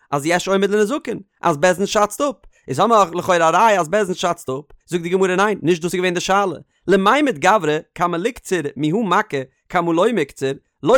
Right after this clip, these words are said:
קומען בעולם. צי בעדין שאצט אפ, ווי לאנג דער מענטש האט ווערן,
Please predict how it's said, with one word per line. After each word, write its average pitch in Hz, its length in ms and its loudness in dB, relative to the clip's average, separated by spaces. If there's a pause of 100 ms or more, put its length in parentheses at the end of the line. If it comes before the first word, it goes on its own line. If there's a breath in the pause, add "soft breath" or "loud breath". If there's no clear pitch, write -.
קומען 190 220 -2
בעולם. 165 440 0 (180)
צי 202 140 -6
בעדין 262 320 0
שאצט 214 380 -2
אפ, 214 160 2 (320)
ווי 175 140 -4
לאנג 202 380 0 (140)
דער 156 120 -2 (440)
מענטש 208 540 -4
האט 147 200 -4
ווערן, 151 640 -2